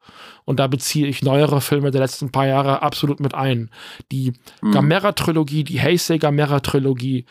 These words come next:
Speaker 1: gehört für mich z-, zum Pflichtwatch. Das muss man als Kaiju-Film-Fan gesehen haben. Ähm, und wie gesagt, es spricht nichts dagegen, dass ihr diese Filme guckt, weil sie einfach kostenlos legal auf YouTube verfügbar sind. Ähm,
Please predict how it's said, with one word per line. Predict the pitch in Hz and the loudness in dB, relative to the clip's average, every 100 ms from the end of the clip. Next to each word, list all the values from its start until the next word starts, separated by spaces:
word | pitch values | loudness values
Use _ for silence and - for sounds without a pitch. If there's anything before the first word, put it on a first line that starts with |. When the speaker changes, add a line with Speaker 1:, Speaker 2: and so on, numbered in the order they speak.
| - _ - | -20 _ -2
Speaker 1:
gehört | 135 135 | 0 0
für | - 131 | -2 -2
mich | 127 - - | -4 -6 -18
z-, | - - - | -20 -20 -12
zum | - 143 135 | -6 -4 -4
Pflichtwatch. | - - 151 151 127 113 110 - - | -4 0 2 0 -2 -4 -2 -4 -2
Das | 131 - | -6 2
muss | 147 151 165 - - | 4 6 4 2 -2
man | 151 147 151 | 0 0 2
als | 135 - | -2 0
Kaiju-Film-Fan | 143 143 127 - 135 131 - - - - 143 135 131 | 0 2 0 -2 -4 -4 -10 -20 -16 -4 -2 0 0
gesehen | 139 120 135 131 101 | 0 2 2 0 -2
haben. | 104 90 - - - - - - 143 | -6 -6 -12 -20 -20 -20 -20 -6 -2
Ähm, | 135 131 131 127 _ _ - | 0 0 -4 -8 _ _ -2
und | 131 | 0
wie | 139 | 2
gesagt, | 143 151 151 | 2 0 -4
es | |
spricht | - - 135 - | -4 -4 -4 -2
nichts | 185 - - | -2 -2 -4
dagegen, | 185 156 156 147 | -2 0 0 0
dass | 151 - | -2 -2
ihr | |
diese | 143 139 | -2 0
Filme | - 156 156 | 0 0 -2
guckt, | - - | -4 0
weil | 139 | 2
sie | 131 | 2
einfach | 143 131 123 | 0 -2 -4
kostenlos | - 170 - 156 151 - | -2 -2 -2 -2 -2 0
legal | 139 - 147 143 151 | -2 0 2 4 2
auf | 143 - | -2 -2
YouTube | 151 151 131 | 0 0 0
verfügbar | 139 139 - 120 | 0 -2 -4 -6
sind. | 123 156 - _ - - - - | -8 -12 -16 _ -20 -20 -20 -4
Ähm, | 143 143 139 | 2 2 2